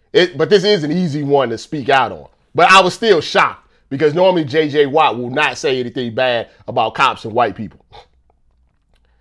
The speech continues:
You know, Taylor Swift and all of these people. It, it's an easy one. But hell, I mean, even if it's easy, you still got people like Madonna who got a son out there dancing to Michael Jackson.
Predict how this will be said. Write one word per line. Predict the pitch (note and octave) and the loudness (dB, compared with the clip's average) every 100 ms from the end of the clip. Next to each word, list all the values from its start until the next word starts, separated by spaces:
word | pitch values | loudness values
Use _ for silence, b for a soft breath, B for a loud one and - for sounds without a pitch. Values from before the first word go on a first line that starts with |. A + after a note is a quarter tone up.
| _ _ _ _ - | _ _ _ _ -4
You | C3+ | -4
know, | - | -4
Taylor | - D3 B2 | -2 0 0
Swift | - D3+ C3 - | -4 0 0 0
and | A#2+ | 0
all | B2 A#2 | 2 2
of | |
these | A2+ A2+ | -2 -10
people. | - - E2 | -12 -16 -10
It, | B2+ | -6
it's | D3 F#3+ F#3 | 0 0 4
an | G#3+ | 2
easy | A3+ G3 G#2+ | 2 -2 -6
one. | E2 - _ _ | -16 -20 _ _
But | D3+ D3+ | -2 2
hell, | G3+ C3 | 2 2
I | A#2+ | 0
mean, | D3 C#3+ C3 A#2 | -2 -2 -4 -8
even | C#3 G3+ F#3 | -4 0 0
if | D#3 | 0
it's | C3+ | -4
easy, | G3+ G#3 C#3+ | -4 -4 -6
you | C3+ | -6
still | A3 G3+ | 0 2
got | D3+ C3 | 2 -2
people | D#3 C#3 | -4 -2
like | B2+ | -2
Madonna | A2+ A#2 F#3 D3 B2 - _ _ _ _ _ _ _ _ - | -4 0 2 2 -4 -10 _ _ _ _ _ _ _ _ -8
who | B2+ | 0
got | D#3 | 2
a | C#3+ | 2
son | - G3 D#3 | -2 0 0
out | C#3 | 0
there | C3+ | -2
dancing | C3 D#3 D3+ C#3+ | 2 2 2 -2
to | |
Michael | C#3+ D3 B2+ | -2 -2 -2
Jackson. | C3+ F#3 - | -4 -4 -6